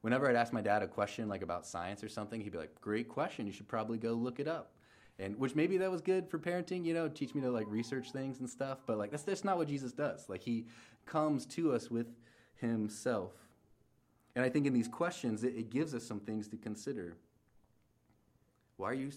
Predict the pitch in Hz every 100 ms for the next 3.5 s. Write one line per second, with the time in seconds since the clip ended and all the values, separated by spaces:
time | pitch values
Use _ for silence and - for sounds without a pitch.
0 | - 123 123 127 120 - 107 117 113 107
1 | 117 113 196 - _ _ _ - _ _
2 | 107 - 123 123 139 160 156 117 - 127
3 | 147 151 143 123